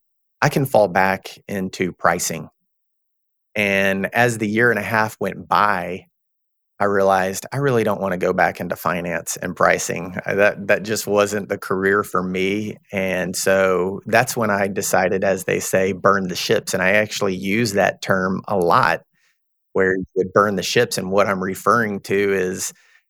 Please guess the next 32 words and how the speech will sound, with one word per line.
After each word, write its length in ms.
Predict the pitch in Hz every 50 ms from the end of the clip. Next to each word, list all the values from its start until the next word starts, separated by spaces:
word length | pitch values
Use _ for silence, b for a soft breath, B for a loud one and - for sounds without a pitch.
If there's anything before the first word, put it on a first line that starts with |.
| _
you 100 | - 104
know, 180 | 98 101 95 92
in, 220 | 92 95 95 95 - -
in 280 | 113 101 98 98 92
fifteen 480 | - - 143 139 143 - 139 120 117 117
nineteen, 420 | 117 117 120 - - 147 139 131
and 140 | 120 110 104
I 60 | 101
use 360 | 104 104 107 123 143 147 113
this 240 | 98 104 104 107 -
with, 380 | - 107 104 104 107 104 - - _
with 240 | 117 110 104 - -
people 400 | - 123 104 - 113 110 107 107
during 320 | 104 107 120 117 117 110 107
my 140 | 95 95
interview 280 | 117 151 156 107 98 98
process, 540 | 98 - 98 92 92 - - 95 98 - 110
in 80 | 101
fifteen 340 | - - 113 - - 113 110
nineteen, 600 | 113 113 117 113 117 - 127 131 127 120 113 110
you 100 | 113 110
have 180 | 110 110 107 -
Hernan 460 | - 107 107 104 110 113 123 127 123
Cortez, 580 | - 120 110 107 - 120 123 123 117 113 98 98
where 160 | 107 107 104
the 120 | 98 -
Spanish 500 | - - - 107 107 110 117 113 104 -
are 100 | 113 107
trying 360 | 95 - 110 104 104 104 104 95
to 400 | - 104 104 104 101 104 101 -
conquer 400 | - 101 98 104 101 - 117 113
Mexico. 640 | 107 110 123 - - 110 95 - 92 85 82 85 85